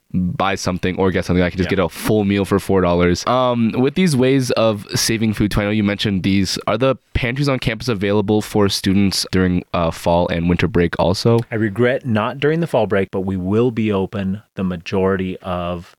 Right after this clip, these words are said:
Speaker 2: the winter break. We won't be open between the, the week of, that's between the Christmas holiday and New Year's.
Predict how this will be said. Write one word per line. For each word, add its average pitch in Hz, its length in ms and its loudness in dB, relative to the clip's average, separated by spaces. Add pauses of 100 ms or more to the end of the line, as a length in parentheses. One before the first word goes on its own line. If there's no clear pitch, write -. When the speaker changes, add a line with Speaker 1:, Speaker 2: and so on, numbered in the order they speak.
(120)
Speaker 2:
the 90 220 -8
winter 87 360 -6
break. 71 340 -12
We 98 100 -4
won't 95 300 -2
be 110 160 0
open 95 320 -2
between 92 480 -6
the, 87 180 -8 (100)
the 107 80 -4
week 120 320 -2 (100)
of, 92 460 -2
that's 90 220 -8
between 101 300 -6
the 90 80 -4
Christmas 104 400 -6
holiday 95 400 -2
and 85 180 -8
New 92 140 -4
Year's. 110 480 -4